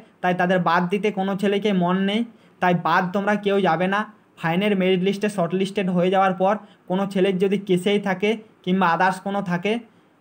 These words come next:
প্রবলেম থাকে, তো তারা পিআর, পিআরবি অফিসে গিয়ে সেটা সংশয় করে নেবে। তো কোনো ছেলে বাদ যাবে না, তোমাদের ভয়ের কোনো কারণ নেই। মেডিকেল বলো, যেই তোমরা ধরে নেবে যে ফাইনাল মেরিট লিস্ট যবে দেবে, you are a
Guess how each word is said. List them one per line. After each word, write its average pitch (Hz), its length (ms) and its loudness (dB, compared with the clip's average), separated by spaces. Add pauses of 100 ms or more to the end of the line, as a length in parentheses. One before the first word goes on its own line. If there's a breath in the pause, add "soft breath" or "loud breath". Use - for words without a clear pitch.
প্রবলেম 185 380 2
থাকে, 202 260 -2
তো 208 140 -4
তারা 185 300 2
পিআর, 190 480 2
পিআরবি 190 320 2
অফিসে 196 360 0
গিয়ে 202 200 0
সেটা 185 420 0 (260)
সংশয় 180 340 0
করে 196 220 0
নেবে। 196 240 0 (380 loud breath)
তো 185 80 0
কোনো 180 300 -2
ছেলে 190 340 0
বাদ 170 280 0
যাবে 165 240 0
না, 202 240 -2 (160)
তোমাদের 175 280 0
ভয়ের 160 320 -2
কোনো 196 200 -4
কারণ 170 320 0
নেই। 208 240 -2 (240 loud breath)
মেডিকেল 165 500 2
বলো, 196 260 2
যেই 190 280 0
তোমরা 202 500 0
ধরে 180 240 2
নেবে 202 200 0
যে 202 100 0
ফাইনাল 190 440 -2
মেরিট 185 260 2
লিস্ট 196 280 -2
যবে 185 200 2
দেবে, 180 320 0 (680 soft breath)
you 185 80 4
are 190 180 4
a 196 40 0